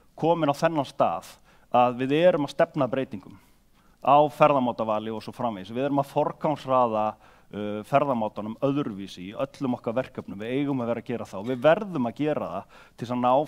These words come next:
fram jákvæðum samfélagslegum breytingum. Og svo megum við ekki gleyma að þetta snýst ekki heldur bara um að leysa málin í dag, af því að það fjölgar, uh,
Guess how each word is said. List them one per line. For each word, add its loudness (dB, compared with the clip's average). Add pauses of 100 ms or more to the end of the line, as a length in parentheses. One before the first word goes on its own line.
fram 0
jákvæðum -2
samfélagslegum -6
breytingum. -8 (680)
Og 6 (760)
svo -2
megum 4
við -2
ekki -2
gleyma 4
að 4
þetta -12
snýst -6
ekki -4
heldur -4
bara 2
um 0
að 0
leysa -2 (100)
málin 0
í -14 (100)
dag, -2 (640)
af 2
því 0
að 6 (1300)
það -2
fjölgar, 2 (160)
uh, 0